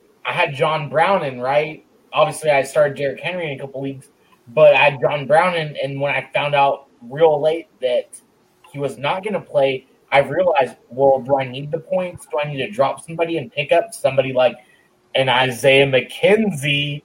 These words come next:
who y'all know that I picked up in a couple leagues, uh, because I had to win?" And those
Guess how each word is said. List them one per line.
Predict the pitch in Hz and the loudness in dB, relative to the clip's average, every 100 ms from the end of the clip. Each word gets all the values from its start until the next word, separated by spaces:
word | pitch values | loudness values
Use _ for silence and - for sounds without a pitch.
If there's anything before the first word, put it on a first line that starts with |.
| _ - | _ -18
who | 147 139 | -10 0
y'all | 139 139 143 | 4 4 4
know | 147 160 143 | 6 4 4
that | 139 | 0
I | 135 | 0
picked | - 147 147 | -2 -8 -6
up | 151 | -4
in | 143 | -4
a | 131 | -6
couple | 127 135 131 127 | -4 -4 -4 -6
leagues, | 135 131 123 131 - _ _ _ - | -8 -12 -16 -20 -20 _ _ _ -2
uh, | 131 139 | 0 0
because | 135 139 - 185 190 143 | -2 -8 -2 4 6 4
I | 135 | -2
had | 139 139 139 151 156 | -4 -2 0 0 -4
to | 151 | -4
win?" | 175 240 156 117 _ _ _ _ _ - | 0 0 0 -10 _ _ _ _ _ -4
And | 156 165 143 - 123 | 0 0 -4 -16 0
those | 165 160 | 2 2